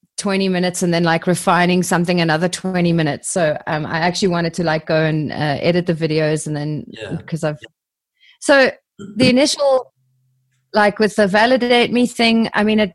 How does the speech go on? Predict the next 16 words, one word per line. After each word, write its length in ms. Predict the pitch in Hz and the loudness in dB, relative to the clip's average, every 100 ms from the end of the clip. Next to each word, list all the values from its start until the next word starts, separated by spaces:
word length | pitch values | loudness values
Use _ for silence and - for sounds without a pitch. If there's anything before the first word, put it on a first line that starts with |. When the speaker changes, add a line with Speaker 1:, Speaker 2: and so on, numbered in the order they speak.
| - | -6
Speaker 1:
took, 260 | - 240 - _ _ - - | -2 -2 -4 _ _ -14 -2
like, 500 | 185 185 180 175 - - | 2 2 2 -2 -14 -12
about 320 | 170 185 175 180 | -2 0 0 0
twenty 220 | 190 190 | 0 2
minutes, 560 | 214 214 135 - - - | 4 2 0 -6 -10 -2
and 160 | 175 | 0
then, 420 | 170 175 175 180 - _ _ _ _ _ _ _ - - - - - _ _ _ _ _ _ _ _ _ _ _ - | 4 4 2 0 -6 _ _ _ _ _ _ _ -20 -20 -20 -20 -20 _ _ _ _ _ _ _ _ _ _ _ -14
you 320 | 233 277 285 | -10 0 4
know, 120 | 262 | 6
when 140 | 247 247 | 4 4
you're 80 | |
talking 220 | 247 277 254 | 4 2 4
about 220 | 247 226 | 2 2
that 100 | 233 | 4
initial 420 | 220 233 240 240 | 4 4 2 0
spark, 800 | 214 - 240 180 139 101 - - | 0 -2 2 2 2 -6 -14 -18